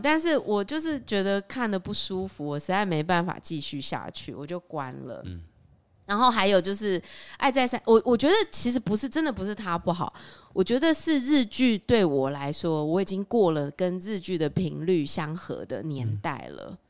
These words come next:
Speaker 1: 以前读大学的时候超爱看日剧，对不对？可是我现在再回去看日剧，真的没办法，进不去欸。像那个《爱在山林间》啊，它其实是一个日本的恋爱实境秀，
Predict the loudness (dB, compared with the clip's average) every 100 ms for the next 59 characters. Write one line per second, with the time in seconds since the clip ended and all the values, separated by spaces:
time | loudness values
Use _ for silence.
0 | _ _ _ -6 0 2 2 2 2 2
1 | 0 0 0 0 -2 -4 -4 0 2 0
2 | 0 -2 0 -2 -2 -4 -2 -2 -2 -2
3 | -4 -8 -18 -20 -20 -20 -20 _ -4 0
4 | 4 6 6 4 6 6 6 4 2 0
5 | 0 -2 -4 -4 -2 0 0 0 0 -2
6 | -2 -8 -14 -10 -4 -4 -4 -6 -6 -6
7 | -6 -12 -14 -20 _ _ _ _ _ _
8 | _ 2 2 4 2 2 4 4 4 2
9 | 0 -2 -6 -2 0 0 -2 -6 -4 -2
10 | 0 2 2 0 -2 0 0 0 -2 -2
11 | 0 -2 -2 0 2 2 0 -2 -2 -4
12 | -4 -4 0 0 2 0 0